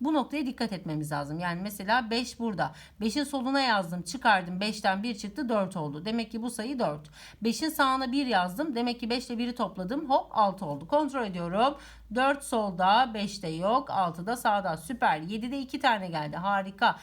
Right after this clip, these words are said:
Sekizde üç tane geldi. Bakın beşin sağına üç geldi. Beş artı üç, sekiz. Peki neden burada beşin sağına dört tane gelemedi? Çünkü dört tane yazamıyoruz. En fazla üç tane yazabiliyoruz demiştik. O zaman ne yaptı?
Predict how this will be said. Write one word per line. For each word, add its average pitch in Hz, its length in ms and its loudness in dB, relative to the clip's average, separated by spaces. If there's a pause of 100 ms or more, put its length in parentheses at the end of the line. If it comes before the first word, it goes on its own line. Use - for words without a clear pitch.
(220)
Sekizde 202 480 -6
üç 269 240 -6
tane 240 300 2
geldi. 170 300 -2
Bakın 190 280 -4
beşin 196 260 -4
sağına 240 380 -4
üç - 260 -12
geldi. 156 320 -2
Beş 214 180 -6
artı 165 260 -4
üç, 269 140 -10
sekiz. 151 580 -8 (420)
Peki 240 380 -2
neden 339 380 0
burada 240 240 -2
beşin 254 240 -2
sağına 208 380 -2
dört 190 200 0
tane 180 260 0
gelemedi? 170 540 -4
Çünkü 226 300 -2
dört 226 240 -2
tane 220 260 -2
yazamıyoruz. 185 600 -2
En 226 140 -2
fazla 220 320 -4
üç - 180 -14
tane 170 260 0
yazabiliyoruz 147 540 -6
demiştik. 147 360 -8 (340)
O 208 100 -4
zaman 254 300 0
ne 294 60 2
yaptı? 302 360 -2